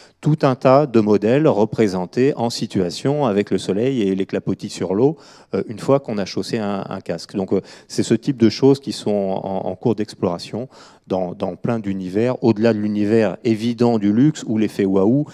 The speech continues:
est bien sûr, euh, majeur en termes d'expérience client. Alors maintenant, si vous le voulez bien, j'aimerais qu'on enchaîne avec, euh, Laurent Tripier,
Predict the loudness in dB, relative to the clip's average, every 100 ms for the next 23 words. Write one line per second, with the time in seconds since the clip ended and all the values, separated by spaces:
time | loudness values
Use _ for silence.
0 | -16 -10 -8 -4 -6 -2 2 2 2 0
1 | 0 0 -2 -2 0 0 0 -2 -10 _
2 | _ -6 -4 -4 -6 -6 -6 -6 -10 -12
3 | -12 -12 _ -20 -16 -2 0 0 -2 -4
4 | -4 0 0 2 2 2 2 0 -2 -2
5 | -4 -4 -4 -4 -4 -4 -2 -2 -2 -2
6 | 0 2 0 -2 -6 -12 -8 -8